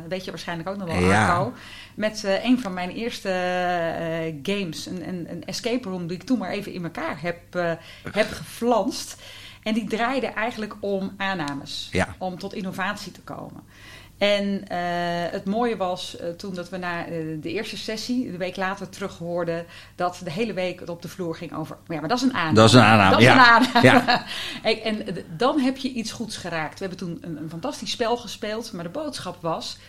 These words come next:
Speaker 2: Ja.
Speaker 1: "Pas op voor je aannames, pas op voor de vaste patronen waarin je zit." En het feit dat mensen daar dus na het doen van die game daar actief mee aan de slag gingen, dat
Speaker 2: Mhm.
Speaker 1: werkt naar mijn idee honderd keer beter dan wanneer we dat gaan vertellen aan ze, dat
Speaker 2: Ja.
Speaker 1: het zo is.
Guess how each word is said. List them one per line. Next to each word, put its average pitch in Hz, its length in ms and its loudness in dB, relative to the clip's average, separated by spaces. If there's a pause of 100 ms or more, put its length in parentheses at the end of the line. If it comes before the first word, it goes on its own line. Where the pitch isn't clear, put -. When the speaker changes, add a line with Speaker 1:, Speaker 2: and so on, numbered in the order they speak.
(220)
Speaker 2:
Ja. - 100 2
Speaker 1:
"Pas 254 160 -2
op 247 220 -2
voor 202 220 -8
je 190 100 -2
aannames, 175 540 -6
pas 214 280 -4
op 254 220 0
voor 196 460 -4
de 180 80 -10
vaste - 300 -6
patronen 196 480 -4
waarin 156 260 -4
je 147 120 -4
zit." 208 340 -8 (360)
En 196 80 -8
het 196 100 -6
feit 226 280 -4
dat 175 120 -8
mensen 196 420 -6
daar 175 240 -2
dus 156 220 -8
na 190 240 -6
het 196 120 -8
doen 226 160 -4
van 156 140 -4
die 151 120 -6
game 160 340 -2 (420)
daar 233 340 0
actief - 320 -8
mee 170 100 -6
aan 156 120 -4
de 147 60 -6
slag 247 280 -10
gingen, 254 280 -4 (360)
dat 196 160 -6
Speaker 2:
Mhm. 101 200 6
Speaker 1:
werkt 120 180 6
naar 175 180 -4
mijn 233 300 0
idee 170 300 -4
honderd 196 300 -6
keer 170 160 -8
beter 190 500 -4
dan 185 160 -8
wanneer 185 240 -6
we 170 60 -10
dat 156 160 -10
gaan 160 180 -10
vertellen 190 440 -4
aan 131 200 -12
ze, - 200 -16
dat - 100 2
Speaker 2:
Ja. 175 60 2
Speaker 1:
het 160 100 -6
zo 156 140 -6
is. - 340 -6